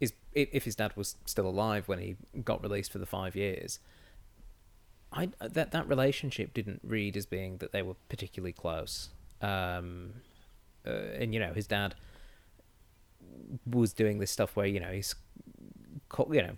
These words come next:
kind of like, um, you know, stuff like the Cheers Big Ears, which is the sort of thing that you do get from, from dads. You know, they'll make jokes and things like that.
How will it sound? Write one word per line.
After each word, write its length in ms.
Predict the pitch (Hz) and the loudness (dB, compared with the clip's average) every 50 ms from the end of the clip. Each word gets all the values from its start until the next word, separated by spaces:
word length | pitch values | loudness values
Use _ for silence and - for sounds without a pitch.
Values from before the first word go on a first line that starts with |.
| - | -8
kind 180 | - - 127 107 | -2 0 2 2
of 120 | 101 95 | 2 2
like, 280 | 104 98 90 - - - | 2 2 2 0 0 0
um, 360 | 98 92 92 92 95 95 98 - | 0 0 0 -2 -2 -4 0 4
you 100 | - 104 | 4 4
know, 80 | 95 90 - | 4 4 -2
stuff 280 | - - - 175 - | -2 4 4 4 6
like 100 | - - - | 6 2 2
the 40 | 117 | 2
Cheers 320 | - - 120 110 110 - | 2 4 6 6 4 4
Big 200 | - 101 92 107 | 2 0 2 4
Ears, 340 | 104 101 98 - - - 107 | 4 2 2 0 -4 -4 -6
which 200 | 110 - - - | -6 -4 -2 -2
is 100 | 107 - | -2 -2
the 80 | - | 0
sort 240 | - - 127 117 104 | 2 6 6 6 6
of 60 | 113 | 6
thing 180 | - 110 101 101 | 2 2 0 0
that 80 | - - | 0 -2
you 80 | 104 | 0
do 180 | 98 104 98 98 | 2 2 2 2
get 280 | 101 101 98 - - | 2 0 0 0 0
from, 320 | - - 107 101 98 98 - | 2 2 2 2 2 -2 -4
from 240 | - - 113 101 95 | -2 -2 -2 0 0
dads. 300 | 95 90 92 98 - - | 0 -2 -2 -4 -2 -4
You 60 | 98 | -4
know, 100 | 95 95 92 | -2 -2 -2
they'll 120 | 98 98 | -2 -2
make 200 | 101 104 104 - | 0 -2 -2 -2
jokes 320 | - 101 98 101 - - | -2 -2 -2 -2 -2 -4
and 100 | 113 104 | -6 -4
things 240 | - 98 101 98 98 | -4 -4 -4 -4 -4
like 180 | 104 - - - | -4 -6 -4 -2
that. 200 | - 52 53 - | -2 -2 -2 -4